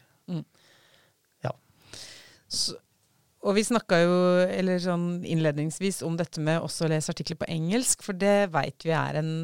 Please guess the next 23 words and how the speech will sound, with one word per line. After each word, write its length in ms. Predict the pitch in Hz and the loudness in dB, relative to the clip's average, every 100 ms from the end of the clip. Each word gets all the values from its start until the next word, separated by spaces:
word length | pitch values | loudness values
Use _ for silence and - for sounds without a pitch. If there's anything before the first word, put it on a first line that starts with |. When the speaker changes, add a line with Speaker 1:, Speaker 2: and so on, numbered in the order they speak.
| 165 | -6
Speaker 1:
eh, 500 | 104 165 160 165 - | -8 -6 -6 -6 -4
terskel 640 | - 220 - - - 160 165 | 0 0 0 -4 -4 -2 -2
for 260 | - 156 | -4 -2
en 260 | 143 147 165 | -2 -2 0
del, 260 | 143 160 135 - | 4 4 2 -4
å 60 | - 156 | -10 -8
skulle, 500 | - 160 165 170 165 - - - - | -6 -4 -2 -4 -6 -14 -20 -20 -8
Speaker 2:
Ja. 80 | - | -6
Speaker 1:
eh, 600 | - - - - - - | -6 -12 -20 -20 -6 -2
<laughs> 20 | 156 | 0
åpne 540 | - 208 151 - 180 | 4 4 4 0 -2
disse 500 | 170 - 151 151 143 165 | 0 0 0 0 -2 -8
artiklene 420 | - - 151 147 | -6 -4 -4 -4
på 140 | - | 2
engelsk. 460 | 151 131 151 156 - - - - - - - _ - | 2 2 -2 -4 -8 -14 -20 -20 -20 -20 -20 _ -6
Eh, 580 | 165 160 160 160 160 160 - _ _ _ - | 0 2 2 0 0 -2 -6 _ _ _ 2
og 380 | 185 185 175 170 | 6 6 4 -4
det 360 | 165 160 156 | -4 2 4
å, 340 | 160 170 170 170 - | 4 4 2 0 -6
ehm, 920 | 170 170 165 165 165 165 165 165 165 160 - 165 | -8 -6 -4 -4 -4 -4 -6 -6 -8 -12 -16 -6
tenke 420 | - 156 - 143 | -4 -4 -2 -4
at 260 | 156 - - _ - | -4 -8 -20 _ -18
det, 520 | 160 165 160 180 | -4 0 0 -2